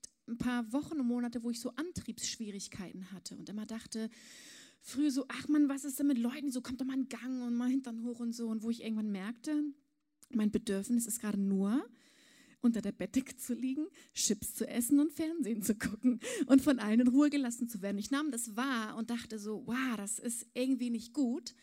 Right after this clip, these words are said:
Aber ich kriegte das auch so schnell nicht los, dieses Bedürfnis danach. Und dann merkte echt so, ich hing zu Hause viel, auch dann, wenn ich mit den Kindern war, hing ich auch mehr so rum und dachte, oh, ich könnte ja auch mal rausgehen, aber ich krieg das grad irgendwie nicht hin. Und genau, wo ich richtig merkte, boah, ich,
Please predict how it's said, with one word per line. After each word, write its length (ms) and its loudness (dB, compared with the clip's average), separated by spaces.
Aber 140 2
ich 100 -2
kriegte 340 -2
das 180 -8
auch 100 -12
so 100 -6
schnell 300 -2
nicht 160 -6
los, 560 -6
dieses 300 -6
Bedürfnis 640 -4
danach. 480 -12
Und 60 -8
dann 100 -4
merkte 340 -2
echt 220 -6
so, 80 -2
ich 100 -6
hing 200 -2
zu 180 -6
Hause 240 -10
viel, 260 -8
auch 140 -12
dann, 280 -10
wenn 100 -4
ich 120 -8
mit 140 -6
den 100 -4
Kindern 440 0
war, 260 -4
hing 180 2
ich 200 -2
auch 80 -8
mehr 200 -2
so 100 -2
rum 360 0
und 160 -10
dachte, 180 -2
oh, 60 4
ich 100 2
könnte 200 0
ja 40 -14
auch 60 -10
mal 200 0
rausgehen, 460 -2
aber 80 -10
ich 120 -8
krieg 180 -14
das 160 -10
grad 180 -16
irgendwie 240 -8
nicht 220 -10
hin. 480 4
Und 180 -6
genau, 320 4
wo 40 6
ich 140 0
richtig 220 -2
merkte, 320 4
boah, 420 -4
ich, 160 -12